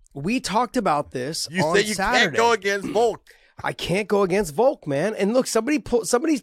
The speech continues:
Speaker 1: sent me a tweet. They said, "Hey, I want you to know, Max Holloway has been outstruck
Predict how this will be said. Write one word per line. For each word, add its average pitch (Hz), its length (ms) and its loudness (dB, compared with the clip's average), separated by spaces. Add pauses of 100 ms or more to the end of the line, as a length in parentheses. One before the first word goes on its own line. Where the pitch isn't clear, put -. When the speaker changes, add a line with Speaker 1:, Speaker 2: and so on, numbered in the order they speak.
Speaker 1:
sent - 300 -2
me 226 100 4
a 165 60 0
tweet. 220 340 -4
They 165 80 -6
said, 165 180 -2
"Hey, 180 240 0 (560)
I - 60 0
want 262 260 6
you 208 80 -2
to 190 80 4
know, 175 360 4 (320)
Max 214 260 4
Holloway 214 360 6
has 170 100 2
been 180 180 2
outstruck 185 560 4